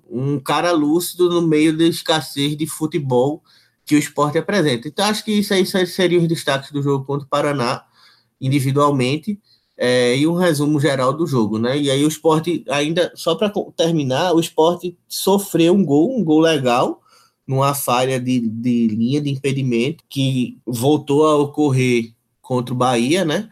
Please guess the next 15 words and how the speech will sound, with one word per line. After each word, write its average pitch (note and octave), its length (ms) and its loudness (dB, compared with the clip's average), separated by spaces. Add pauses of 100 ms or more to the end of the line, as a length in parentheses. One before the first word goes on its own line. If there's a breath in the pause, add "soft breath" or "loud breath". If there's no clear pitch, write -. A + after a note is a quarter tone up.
(560 soft breath)
E, A#2 600 0
e - 40 -4
já C3+ 160 0
era C3+ 140 0
um D#3 80 2
anúncio, C#3+ 560 0
e D#3+ 120 0
o F#3 40 2
Sport F3+ 320 0
sofreu F3 800 0
muito F3+ 400 2
com G3 120 -4
a F#3 80 4
bola F3+ 340 2
aérea, D#3 460 0